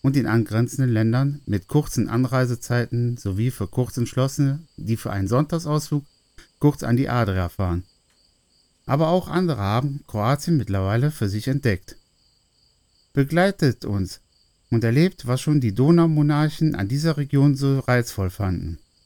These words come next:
Die Quaner Bucht liegt eingebettet zwischen der istrischen Halbinsel im Westen und dem Festland im Osten, umrahmt von Bergen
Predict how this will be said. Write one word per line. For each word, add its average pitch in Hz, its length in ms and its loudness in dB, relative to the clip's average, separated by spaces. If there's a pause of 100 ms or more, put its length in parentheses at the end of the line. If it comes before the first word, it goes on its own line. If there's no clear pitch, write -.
(1900)
Die 131 60 -2
Quaner 185 380 0
Bucht 151 380 0
liegt 127 360 0
eingebettet 156 800 2 (300)
zwischen 120 380 -2
der 98 120 -2
istrischen 120 520 -4
Halbinsel 147 640 2
im 98 200 -4
Westen 151 540 0 (320)
und 110 160 -2
dem 98 100 -6
Festland 135 680 0
im 120 160 2
Osten, 95 480 -6 (640)
umrahmt 143 480 2
von 95 240 -2
Bergen 143 500 2